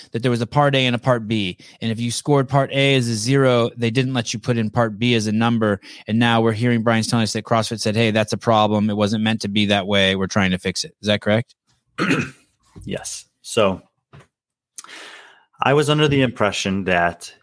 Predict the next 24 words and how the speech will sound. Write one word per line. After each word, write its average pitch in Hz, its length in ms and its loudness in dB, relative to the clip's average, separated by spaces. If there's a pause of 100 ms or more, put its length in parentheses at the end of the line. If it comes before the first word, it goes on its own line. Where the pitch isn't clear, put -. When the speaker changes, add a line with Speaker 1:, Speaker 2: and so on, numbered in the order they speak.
(580)
Speaker 2:
you, 101 340 -6
you 98 320 -6
could 104 200 -4
not 113 500 -2 (720)
log 107 300 4
a 113 60 0
score 107 260 0
of 92 120 -2
zero 107 380 0
for 107 180 -10
part 107 320 -2
A, 95 400 -2 (500)
or 104 80 -2
that 101 140 0
if, 92 140 -4 (540)
and, 107 300 0 (220)
and 104 220 0
a, 95 180 0 (220)
uh, 92 280 0 (100)
a 101 120 -2
weight 95 260 -2
for - 120 -12
part 90 260 -6
B, - 180 -20